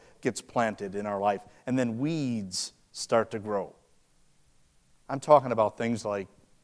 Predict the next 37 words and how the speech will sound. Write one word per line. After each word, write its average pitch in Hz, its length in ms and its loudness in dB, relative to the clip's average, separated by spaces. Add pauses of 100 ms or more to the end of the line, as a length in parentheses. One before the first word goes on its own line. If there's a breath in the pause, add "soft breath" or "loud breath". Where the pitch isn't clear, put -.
pride 101 760 -2 (1700)
or 123 80 -4
self-sufficiency. 123 1400 2 (680)
You - 40 -6
know, 135 100 4
the 123 100 4
thoughts 135 340 6
that 131 120 2
we 117 120 0
have 117 180 4
sometimes 120 540 -2
like, 113 280 2
uh, 113 240 4 (420 soft breath)
"You 180 60 -6
know 220 80 0
what? 269 360 -4
My 233 200 -10
life 240 240 -2
is 214 120 -8
going 208 240 -8
pretty 202 180 -6
good. 233 220 -2
I 123 340 -2 (460)
really 202 160 6
don't 185 180 0
need 190 180 0
to 160 100 6
involve 135 500 6
God 131 360 8
in 127 140 4
it 123 140 -2
right 127 220 4
now. 143 240 2
I've 110 140 0
got 117 140 6
everything 180 320 6
handled." 254 600 4